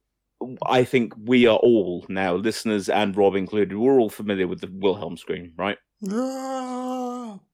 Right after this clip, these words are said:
Speaker 1: It's the one that goes, "Ah!" See, a bit of editing magic there, 'cause I can just drop that shit in.
Speaker 2: Ah!
Speaker 1: That's great stuff, man. But so this guy,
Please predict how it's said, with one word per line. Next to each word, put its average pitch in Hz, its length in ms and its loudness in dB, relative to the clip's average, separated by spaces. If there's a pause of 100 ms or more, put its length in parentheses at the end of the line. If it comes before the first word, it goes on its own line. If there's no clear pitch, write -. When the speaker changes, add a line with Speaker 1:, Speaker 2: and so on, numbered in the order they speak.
Speaker 1:
It's 127 240 2
the 143 120 6
one 139 320 4
that 135 180 4
goes, 131 760 4 (280)
"Ah!" 740 1040 4 (380)
See, - 160 -10
a - 20 -14
bit 92 140 -6
of 87 120 -10 (200)
editing 101 340 -4
magic 104 320 -2
there, 92 180 0
'cause - 140 -10
I 92 60 -2
can - 140 -18
just - 180 -4
drop 113 220 0
that 98 180 0
shit - 220 0
in. 110 220 4 (640)
Speaker 2:
Ah! 247 1300 -2
Speaker 1:
That's 175 220 2
great 143 220 6
stuff, 95 300 0
man. 90 180 -8 (340)
But 127 240 4
so 135 280 6
this 147 220 -2
guy, 113 480 4